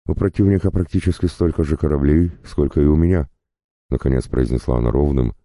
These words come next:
лишенным интонации голосом. "Не знаю, чем может обернуться этот бой. Слишком опасное соотношение сил, ввиду того, что на борту кораблей моей эскадры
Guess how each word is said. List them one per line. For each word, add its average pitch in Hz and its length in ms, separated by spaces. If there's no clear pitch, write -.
лишенным 67 580
интонации 65 500
голосом. 55 460
"Не 101 120
знаю, 87 340
чем 80 200
может 78 280
обернуться 71 480
этот 67 180
бой. 67 280
Слишком 95 420
опасное 92 420
соотношение 85 640
сил, 71 320
ввиду 65 360
того, 76 320
что - 180
на 65 100
борту 69 260
кораблей 69 400
моей 65 240
эскадры 76 500